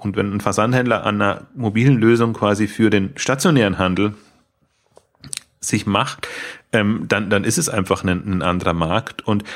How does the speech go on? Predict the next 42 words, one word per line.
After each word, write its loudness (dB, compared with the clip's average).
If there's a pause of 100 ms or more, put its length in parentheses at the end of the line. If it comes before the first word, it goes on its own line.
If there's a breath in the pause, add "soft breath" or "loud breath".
(120 loud breath)
also 4
mich 4
schockiert 2
das 4
und 2
das, -2
ich -12
bin 4
natürlich 4
dann 2
auch 2
immer 2
unfair 4
und, -4
und, -4
und -2
sehr 2
klar 0
in, -6
in -4
den 0
Äußerungen, 2
aber 2 (280 loud breath)
sowas 4
ärgert 2
mich 2
eigentlich -2
auch, 2
weil, 0
weil 0 (640)
das, 0
das 2
sind 4
so 4 (1800 loud breath)
offensichtliche 2
Themen 2
und -2 (260)
Dinge 4
und -2
die 2
würde 2
auch 0